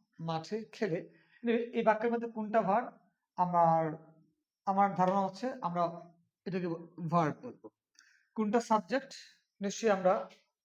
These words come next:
এটাকে সাবজেক্ট বলবো। কোনটা অবজেক্ট? আমরা নিশ্চয়ই in the field বলবো, বা কেউ বলতে পারি ফিল্ড, কেউ বা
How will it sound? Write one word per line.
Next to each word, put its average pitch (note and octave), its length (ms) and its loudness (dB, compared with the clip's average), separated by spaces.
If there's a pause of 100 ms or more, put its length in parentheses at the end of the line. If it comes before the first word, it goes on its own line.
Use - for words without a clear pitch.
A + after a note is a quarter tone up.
(400)
এটাকে F#3 440 -4 (120)
সাবজেক্ট - 520 -6
বলবো। - 200 -20 (540)
কোনটা B3+ 240 4
অবজেক্ট? B3+ 460 6 (800)
আমরা G3 200 2
নিশ্চয়ই G3+ 560 -2 (520)
in C4+ 160 2
the C4 100 10
field A#3+ 520 2 (200)
বলবো, E3+ 420 -2 (420)
বা A3 140 6
কেউ A#3 260 4
বলতে G#3 240 6
পারি F#3+ 280 2 (1200)
ফিল্ড, C4 560 2
কেউ F#3+ 140 2
বা D3+ 300 -2